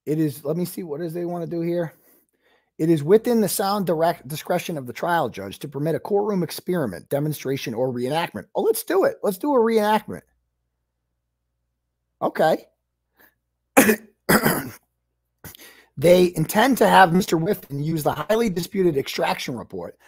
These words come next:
<coughs> Highly disputed. Excuse me. <coughs> Highly disputed extraction report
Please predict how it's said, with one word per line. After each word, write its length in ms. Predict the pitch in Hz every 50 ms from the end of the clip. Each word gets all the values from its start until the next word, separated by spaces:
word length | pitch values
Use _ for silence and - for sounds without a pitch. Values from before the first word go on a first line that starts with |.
| - - - -
<coughs> 340 | _ _ _ _ _ _ -
Highly 680 | - 226 214 185 143 - - - 180 208 226 214 214 196
disputed. 600 | 165 180 - - _ - 165 170 143 120 95 - _ _ _ _ _ _ _ _ _ _ _ _ _ _
Excuse 320 | - - _ 156 147 123
me. 180 | 110 101 85 82 _ _ _ _ _
<coughs> 40 | - - - - 208 - - - - 220 175 156 131 - - _ _ _ _ _ _ _ _ _ _ _ _ _ _ _ _ _ _ _ _ _ _ _ _ _ _ _ _ _ _ _ - - - _ _ - - _ _ _ _ _ _ _ _ _ _ - - _ _ _ _ _ _
Highly 420 | - - 175 196 214 208 208 214
disputed 560 | 185 156 175 - - - - 185 185 185 170 -
extraction 760 | 113 131 - - - - - 165 170 - - - 143 123
report 380 | 117 101 90 _ 95 87 90 -